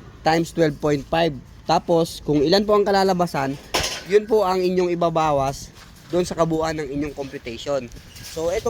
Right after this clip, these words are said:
nga po pala, ah, paalala din po sa inyo, pag kayo po ay gagawa ng opening ng, ng inyong bintana, so, kakabitan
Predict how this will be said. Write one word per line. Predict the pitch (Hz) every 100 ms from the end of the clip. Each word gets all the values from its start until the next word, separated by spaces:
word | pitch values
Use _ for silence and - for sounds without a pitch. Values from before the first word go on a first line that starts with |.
| 240
nga | 226
po | 220 226
pala, | 220 170 165 170 - - - - - -
ah, | 139 135 139 143
paalala | - 143 156 156 151
din | 156 156
po | 165
sa | 175
inyo, | 180 165 160
pag | 180
kayo | 214 214 214
po |
ay | 208 190
gagawa | 190 185 190 190
ng | 196 175
opening | 180 185 180 180
ng, | 170 170 - - - - - 170
ng | 175
inyong | 180 185 175
bintana, | 170 160 160 147 139 - - - -
so, | - 202
kakabitan | 208 202 185 190